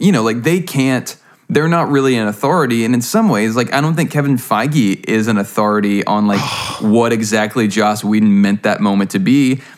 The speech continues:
Speaker 1: And even if Joss Whedon were to come out and say, like,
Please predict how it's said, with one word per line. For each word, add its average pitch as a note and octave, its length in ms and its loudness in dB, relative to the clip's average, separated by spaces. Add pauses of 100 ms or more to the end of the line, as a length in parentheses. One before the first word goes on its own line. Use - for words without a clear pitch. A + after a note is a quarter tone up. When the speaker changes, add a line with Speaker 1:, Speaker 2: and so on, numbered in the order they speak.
(100)
Speaker 1:
And C#3 140 2
even F#3 180 2
if E3+ 100 0
Joss F#3+ 280 0
Whedon E3 440 4
were C3+ 100 2
to A#2 80 0
come A2+ 200 0
out A2 140 0
and G#2+ 100 -2
say, G#2 220 -2
like, G2+ 240 -2